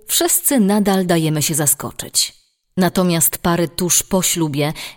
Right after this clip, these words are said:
gdy przekonują się, jak jest trudno, czują się autentycznie zdziwione, zszokowane i zniechęcone.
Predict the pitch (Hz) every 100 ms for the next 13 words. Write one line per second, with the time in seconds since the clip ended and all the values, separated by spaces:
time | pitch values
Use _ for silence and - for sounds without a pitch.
0 | - 175 175 170 165 180 170 165 226 202
1 | 180 - 165 175 170 - 170 - - -
2 | 226 202 160 147 - - - - 220 247
3 | - 226 185 180 175 202 - 196 160 151
4 | 175 165 240 254 170 113 - - - 285
5 | 285 202 143 160 214 190 180 180 233 339
6 | 285 131